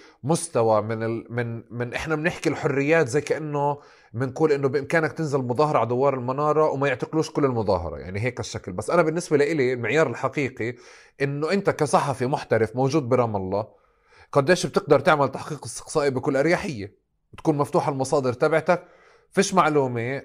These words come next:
آه، فيش، في قمع كمان وفي متابعة وفي مراقبة. والنقطة الثانية، ما في كمان إطار اللي هو على مستوى نقابي يحمي الصحفيين. أنا بفكر هون كمان في مشكلة، بمعنى إنه هو يقوي مهنة الصحافة والصحفيين اللي موجودين. هوب، في سايكل كاملة، دائرة كاملة اللي بظن أنا،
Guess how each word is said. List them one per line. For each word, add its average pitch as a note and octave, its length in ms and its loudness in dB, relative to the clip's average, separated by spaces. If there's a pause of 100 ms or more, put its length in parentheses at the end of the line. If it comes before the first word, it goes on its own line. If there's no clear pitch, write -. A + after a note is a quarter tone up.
آه، A2 380 0
فيش، E3 340 -4
في - 220 0
قمع C#3+ 520 2
كمان G#2+ 280 -2
وفي D3 160 -4
متابعة C3 460 2
وفي A2+ 160 -2
مراقبة. G#2+ 480 0
والنقطة D3 280 -2
الثانية، D#3+ 360 0
ما D#3+ 140 -2
في E3+ 120 -6
كمان D#3+ 400 0
إطار D#3 540 4 (360)
اللي A#2 120 -2
هو D3 160 4
على A#2 180 2
مستوى C#3 380 0
نقابي D#3 400 4
يحمي F3+ 180 -2
الصحفيين. A2 680 -10
أنا G#2 140 -6
بفكر - 300 -2
هون D#3+ 180 0
كمان C#3+ 280 -4
في A2+ 140 -8
مشكلة، G2+ 400 -12 (360)
بمعنى C3 260 2
إنه C3 160 0
هو D3 80 6
يقوي D3 400 4
مهنة C3+ 300 -4
الصحافة A#2+ 460 -8
والصحفيين A#2 460 -10
اللي A2 120 -8
موجودين. F#2 440 -8 (500)
هوب، C#3 280 2
في F3+ 400 0
سايكل E3 500 2
كاملة، B2 380 2
دائرة B2+ 380 4
كاملة C#3 580 0
اللي A2+ 240 -2
بظن C#3+ 380 0
أنا، D#3 360 0